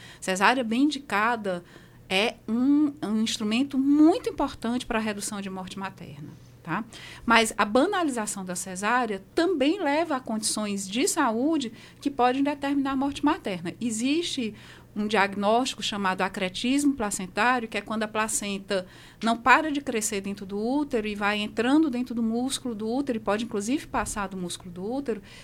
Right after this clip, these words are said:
que tem uma relação direta com ces-, com excesso de cesáreas.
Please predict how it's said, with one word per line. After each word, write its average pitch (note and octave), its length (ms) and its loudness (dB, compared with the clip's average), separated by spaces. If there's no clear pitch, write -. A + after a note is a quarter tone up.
que C4+ 80 -2
tem C#4 180 2
uma D4 120 6
relação C#4 500 0
direta D4+ 540 -2
com D#4 140 -2
ces-, D4 340 -4
com - 120 -4
excesso C4+ 440 0
de - 60 -4
cesáreas. A3 720 -6